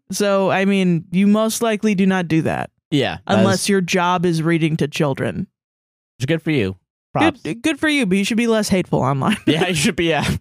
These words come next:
Speaker 2: Being the nicest person to kids, but y-
Speaker 1: But coming online and being like, "I fucking hate
Speaker 2: Just be-
Speaker 1: everyone else."
Speaker 2: just because you're trying to, like, you're on both sides of the, uh, love and hate spectrum doesn't mean you're a good person.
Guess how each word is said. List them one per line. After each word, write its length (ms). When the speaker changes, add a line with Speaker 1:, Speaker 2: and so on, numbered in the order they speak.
Speaker 2:
Being 200
the 100
nicest 420
person 380
to 60
kids, 460
but 180
y- 80
Speaker 1:
But 320
coming 340
online 360
and 120
being 280
like, 160
"I 80
fucking 320
hate 80
Speaker 2:
Just 180
be- 60
Speaker 1:
everyone 200
else." 260
Speaker 2:
just 280
because 340
you're 120
trying 300
to, 80
like, 200
you're 180
on 200
both 260
sides 340
of 180
the, 200
uh, 140
love 240
and 100
hate 240
spectrum 380
doesn't 260
mean 160
you're 100
a 60
good 160
person. 460